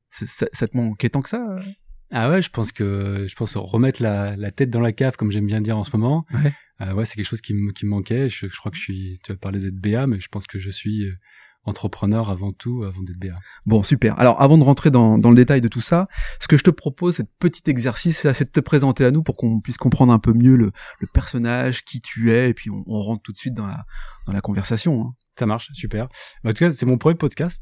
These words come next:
Speaker 2: donc,
Speaker 1: Ouais.
Speaker 2: euh, merci de me le
Speaker 1: Eh ben
Speaker 2: proposer.
Speaker 1: voilà.
Speaker 2: Euh,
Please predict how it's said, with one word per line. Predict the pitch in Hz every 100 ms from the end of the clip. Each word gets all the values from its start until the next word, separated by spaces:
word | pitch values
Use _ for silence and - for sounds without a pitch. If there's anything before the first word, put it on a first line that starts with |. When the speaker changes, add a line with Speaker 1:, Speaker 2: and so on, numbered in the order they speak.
| -
Speaker 2:
donc, | 107
Speaker 1:
Ouais. | 113
Speaker 2:
euh, | 95 92 -
merci | 110 -
de | 107
me |
le | 104
Speaker 1:
Eh | 113
ben | 98
Speaker 2:
proposer. | - 135
Speaker 1:
voilà. | 165 254 - - - - -
Speaker 2:
Euh, | 101 104 104 104 104